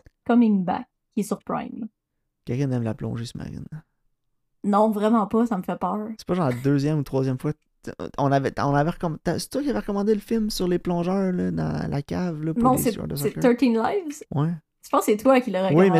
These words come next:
Speaker 1: recommandé.
Speaker 2: t'avais écouté
Speaker 1: <laughs>
Speaker 2: le documentaire.
Speaker 1: Mais moi, oui, moi, j'avais déjà vu le documentaire
Speaker 2: Ouais,
Speaker 1: avant,
Speaker 2: c'est
Speaker 1: parce
Speaker 2: ça.
Speaker 1: que j'étais intriguée, justement, de voir. Parce que, je sais pas, j'ai, moi, en fait, je ferais jamais de plongée, là, c'est sûr, je me suis, je fais ça, là. Mais, genre,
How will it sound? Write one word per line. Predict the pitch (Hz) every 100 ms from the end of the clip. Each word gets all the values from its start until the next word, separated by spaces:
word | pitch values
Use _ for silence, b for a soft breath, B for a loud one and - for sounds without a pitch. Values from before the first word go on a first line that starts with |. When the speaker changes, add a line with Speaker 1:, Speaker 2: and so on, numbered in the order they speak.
| 208
Speaker 1:
recommandé. |
Speaker 2:
t'avais | 202 -
écouté | 147 -
Speaker 1:
<laughs> |
Speaker 2:
le | 160
documentaire. | 151 - 151 131 139 143 - 143 _ _ _ _ _ -
Speaker 1:
Mais | 240
moi, | 247 262
oui, | 240 269
moi, | 262 262
j'avais | 269 208
déjà | 220 240
vu | 269
le | 240
documentaire | 202 - 185 196
Speaker 2:
Ouais, | 180
Speaker 1:
avant, | 175 180
Speaker 2:
c'est | 180 208
Speaker 1:
parce |
Speaker 2:
ça. | 214
Speaker 1:
que | 233
j'étais | 233 214
intriguée, | 208 - 208 226
justement, | 226 196 202
de | 202
voir. | - _ _ _
Parce | 214
que, | 247 -
je | 214 247
sais | 254
pas, | 254 359 - 202
j'ai, | 226 208 -
moi, | 233 294
en |
fait, | 247
je | 240
ferais | 196
jamais | 185 180
de | 175
plongée, | - 170 170 185
là, | 208 196
c'est | 175
sûr, | 208 196
je |
me | 170
suis, | - 202 208
je |
fais | - 208
ça, | 233
là. | 240 247 _ _ _ -
Mais, | 208 208 190 - - _ _
genre, | 214 214 214 208 165